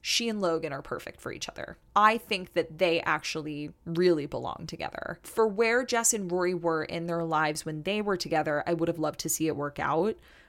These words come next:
I am Team Jess, despite the fact that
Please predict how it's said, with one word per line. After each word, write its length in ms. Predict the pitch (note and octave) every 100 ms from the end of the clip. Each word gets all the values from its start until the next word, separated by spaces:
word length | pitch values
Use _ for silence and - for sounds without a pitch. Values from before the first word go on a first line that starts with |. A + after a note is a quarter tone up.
| -
I 160 | G3 F#3+
am 180 | F#3 E3+
Team 320 | - D#3+ D3+
Jess, 720 | D3+ D3 E2 F3 - - - _
despite 520 | - F3 - E3 D#3+
the 80 | E3
fact 480 | E3 D3+ C#3+ - -
that 300 | D3 C#3+